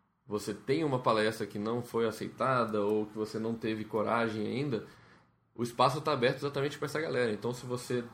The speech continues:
é um, um, um palestrante aí iniciando, tá embarcando nesse barco aí, é, a gente tá abrindo esse espaço justamente pra esse pessoal, esse pessoal que quer ter uma oportunidade, quer dar esse primeiro passo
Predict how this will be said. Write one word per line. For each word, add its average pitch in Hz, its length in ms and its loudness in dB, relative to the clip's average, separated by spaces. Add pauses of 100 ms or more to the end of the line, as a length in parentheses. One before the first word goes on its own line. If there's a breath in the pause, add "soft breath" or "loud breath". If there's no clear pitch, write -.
(360)
é 101 120 0
um, 117 80 2
um, 104 840 -4
um - 40 -8
palestrante 107 680 0
aí 104 440 -2 (100)
iniciando, 107 720 0
tá 107 120 -2
embarcando 110 640 -4
nesse 107 220 -6
barco 107 420 -4
aí, 135 220 -2 (640 loud breath)
é, 101 320 2
a 104 80 4
gente 123 260 -2
tá 143 140 6
abrindo 135 260 0
esse 139 140 -4
espaço 131 420 -2
justamente 139 400 -6
pra - 100 -4
esse 147 160 -4
pessoal, 127 360 0
esse 113 100 -6
pessoal 117 240 -4
que 123 240 -8 (320)
quer 123 180 0
ter 131 120 0
uma 127 120 0
oportunidade, 120 800 -2
quer 127 200 -2
dar 117 160 0
esse 120 120 -4
primeiro 113 320 -6
passo 120 560 -6